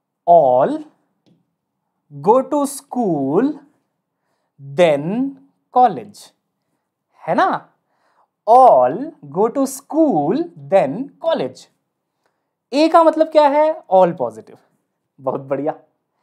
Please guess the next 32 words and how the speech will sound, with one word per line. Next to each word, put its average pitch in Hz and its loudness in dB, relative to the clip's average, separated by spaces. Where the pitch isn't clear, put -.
School 311 -2
for 262 -2
S, 262 0
तो 262 -4
एस 254 -4
का 294 2
मतलब 285 0
क्या 277 -2
है? 269 0
Sine 208 -6
पॉजिटिव 139 -6
होगा 123 -6
यहाँ 113 -12
पे। 110 -20
Then, 190 -4
then 262 2
का 302 4
टी 311 2
आ 180 4
गया, 123 -12
तो 226 -2
टी 277 -4
से 311 -2
tan 247 2
पॉजिटिव 139 -2
होगा 135 -4
यहाँ 123 -6
पे। 127 -14
ओहो, 214 0
ऐसे, 165 -8
ऐसे, 135 -8
अच्छा। 127 -8